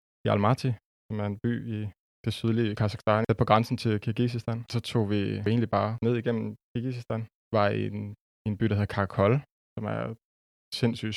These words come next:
smuk. Øh, der er virkelig meget sådan smuk natur rundt om, og der er rigtig mange mennesker,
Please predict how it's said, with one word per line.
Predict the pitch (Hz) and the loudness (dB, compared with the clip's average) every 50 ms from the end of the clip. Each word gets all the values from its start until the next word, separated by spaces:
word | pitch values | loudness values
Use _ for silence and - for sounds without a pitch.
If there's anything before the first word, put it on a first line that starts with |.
| - - | -6 -2
smuk. | - 110 110 107 - - - - 60 | 2 2 2 0 0 -10 -8 -6 -4
Øh, | 58 60 60 - - - 120 117 _ _ _ _ _ - | -4 -4 -4 -6 -8 -8 -10 -12 _ _ _ _ _ -2
der | - 110 | -2 0
er | 107 104 | 2 2
virkelig | 104 101 110 107 | 2 2 2 2
meget | 101 104 104 101 | 2 2 2 -2
sådan | - 107 104 - | -6 -10 -10 -4
smuk | - 113 110 - | -4 -4 -2 -2
natur | 117 - - 127 113 107 | -4 0 4 4 6 6
rundt | 120 123 117 104 | 6 4 2 0
om, | 104 - 127 127 | 0 -2 -4 -4
og | 113 110 110 107 _ _ _ _ _ _ _ _ _ _ _ _ _ _ _ _ | -4 -4 -4 -6 _ _ _ _ _ _ _ _ _ _ _ _ _ _ _ _
der | - 117 | 0 2
er | 110 107 | 4 4
rigtig | 101 - 110 | 4 4 2
mange | 104 101 107 101 | 4 4 4 2
mennesker, | 101 104 104 - 113 | 2 0 0 0 0